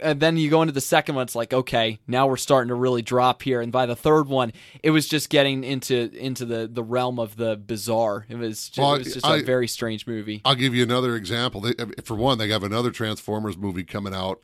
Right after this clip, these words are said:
Speaker 2: this year.
Speaker 1: Yeah.
Speaker 2: There's another Pirates of the Caribbean movie coming out. Let me ask you this simple question. Has anybody really asked for these movies? I wanna see more of Captain Jack Sparrow. No,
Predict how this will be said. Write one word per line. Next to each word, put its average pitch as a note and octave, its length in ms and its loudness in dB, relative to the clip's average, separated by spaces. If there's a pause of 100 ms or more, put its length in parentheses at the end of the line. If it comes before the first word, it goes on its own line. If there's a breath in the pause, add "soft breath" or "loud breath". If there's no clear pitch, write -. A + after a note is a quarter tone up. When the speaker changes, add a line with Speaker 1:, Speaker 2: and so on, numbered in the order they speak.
Speaker 2:
this A2+ 200 -4
year. E2 360 -10
Speaker 1:
Yeah. C#3 380 0
Speaker 2:
There's A2 180 -2
another B2 260 0
Pirates B2 440 -4
of - 20 -20
the A2+ 100 -10
Caribbean A2+ 580 -4
movie F#2+ 240 -4
coming F2+ 300 -8
out. F2+ 240 -8 (460 soft breath)
Let A#2+ 100 -2
me B2+ 100 2
ask B2 240 0
you A#2 60 -4
this G#2 160 -6
simple G#2 240 -8
question. A2 400 -4 (140)
Has G#2+ 280 -10
anybody A#2+ 520 -4
really G#2 400 -6
asked D#2 480 -8
for B2 180 -8
these A#2+ 220 -6
movies? C3 580 -6 (720)
I E3+ 120 4
wanna F3+ 220 4
see B2 180 -4
more E3+ 440 2
of - 140 -6
Captain C#3+ 380 -2
Jack C#3+ 260 -2
Sparrow. D#3 460 0 (500 soft breath)
No, D#3 360 0